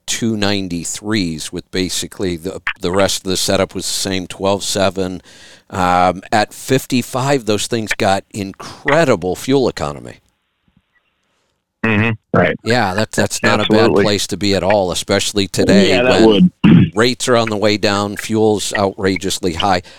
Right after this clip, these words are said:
Speaker 1: You know, we're done, by the way. We're just gonna wrap this up. Um, every day I turn on the T V, I hear everybody talking about gas prices.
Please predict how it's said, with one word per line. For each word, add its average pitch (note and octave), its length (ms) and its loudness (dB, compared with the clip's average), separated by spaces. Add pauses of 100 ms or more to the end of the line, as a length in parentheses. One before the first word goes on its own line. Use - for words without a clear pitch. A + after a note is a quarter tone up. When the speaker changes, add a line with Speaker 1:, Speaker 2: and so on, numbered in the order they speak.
(140)
Speaker 1:
You A3+ 180 -6
know, G#3+ 240 4 (260)
we're C#3+ 260 0
done, A#2+ 260 0
by G2 100 4
the F#2 80 0
way. F#2 220 2
We're F#2 240 -4
just F#2 240 -8
gonna F#2 160 -4
wrap F2+ 260 -2
this E2 220 -6
up. F#2 320 0
Um, F#2+ 420 0 (1200)
every A3+ 220 -2
day A3+ 180 2
I G3 40 2
turn F3+ 240 2
on F3 100 2
the D3+ 80 0
T D#3+ 200 4
V, C#3+ 140 4
I A#2+ 60 2
hear C3+ 160 4
everybody B2 380 2
talking A#2+ 320 0
about G#2 220 0
gas A#2 280 0
prices. F#2 580 -4